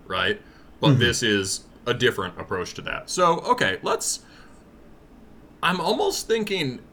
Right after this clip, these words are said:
Speaker 1: I, I think we should start with my sample just 'cause it gives you a good sense of sort of the default mood, but, uh, yours will probably
Speaker 2: Okay.
Speaker 1: capture more of the stadium vibe.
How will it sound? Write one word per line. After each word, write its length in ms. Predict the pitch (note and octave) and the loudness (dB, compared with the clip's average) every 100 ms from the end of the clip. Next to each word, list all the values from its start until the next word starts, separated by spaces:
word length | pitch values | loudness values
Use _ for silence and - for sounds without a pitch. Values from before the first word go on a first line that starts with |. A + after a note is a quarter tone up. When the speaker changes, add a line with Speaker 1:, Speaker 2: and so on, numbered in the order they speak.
| - - - | -20 -12 2
Speaker 1:
I, 200 | G3 G#3 | 6 6
I 40 | |
think 180 | B3+ B3 | 4 0
we 60 | G3+ | 0
should 100 | E3+ | 0
start 160 | D#3 C#3+ | 4 4
with 100 | A#2+ | 4
my 120 | A#2 | 0
sample 280 | B2 A2+ A2 | 0 0 0
just 180 | G#2+ - | -2 -4
'cause 120 | G2 | -6
it 60 | |
gives 160 | G2 F#2+ | -4 -4
you 60 | G2+ | 0
a 40 | |
good 200 | G2+ G2 | 0 -2
sense 260 | - G2 F#2+ | -2 -4 -4
of 100 | F2+ | -6
sort 160 | G2+ | -6
of 60 | F2+ | -6
the 60 | F2 | -6
default 480 | G2 F2+ F2+ E2+ | -6 -4 -6 -8
mood, 320 | F2 F2+ D#2+ D#2 | -6 -6 -6 -6
but, 220 | F2+ F2 G#2 | -6 -4 -2
uh, 240 | F#2+ F#2 | 0 2
yours 440 | A2 C3 C3 B2 - | 2 4 4 2 0
will 80 | G2 | 2
probably 240 | A2 A2 | 4 2
Speaker 2:
Okay. 80 | C3+ | 2
Speaker 1:
capture 260 | G2+ - F#2 | -2 -2 -4
more 140 | F#2 | -4
of 60 | F2 | -4
the 60 | |
stadium 460 | - F2+ E2+ D#2 D#2 | -4 -2 -2 -4 -10
vibe. 320 | E2 D#2+ D#2+ | -10 -8 -8